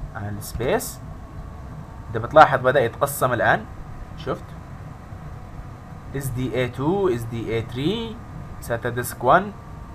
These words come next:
ساتا ديسك تو. ليش؟ شوف إذا بتلاحظ هنا كاتب لك اس دي اي تو، يعني الساتا ديسك اي البارتيشن رقم اتنين. شفت الفكرة كيف؟ شوف هنا كاتب ديفايس، كاتب لك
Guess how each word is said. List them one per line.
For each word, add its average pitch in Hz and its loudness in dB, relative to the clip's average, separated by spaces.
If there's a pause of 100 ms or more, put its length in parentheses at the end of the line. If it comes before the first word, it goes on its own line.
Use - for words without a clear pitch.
ساتا 117 0
ديسك 123 -4
تو. 208 4 (1200)
ليش؟ 196 6 (120)
شوف 147 0
إذا 143 6
بتلاحظ 196 12
هنا 202 12
كاتب 185 12
لك 190 10
اس 170 6
دي 175 8
اي 196 12
تو، 180 2 (600)
يعني 131 8
الساتا 240 12
ديسك 240 6 (180)
اي 240 12 (340)
البارتيشن 165 8
رقم 220 12
اتنين. 170 4 (1400)
شفت - -10
الفكرة 151 8
كيف؟ 233 6 (500)
شوف - -2
هنا 131 4 (800)
كاتب 151 10
ديفايس، 143 12 (180)
كاتب 185 2
لك 226 10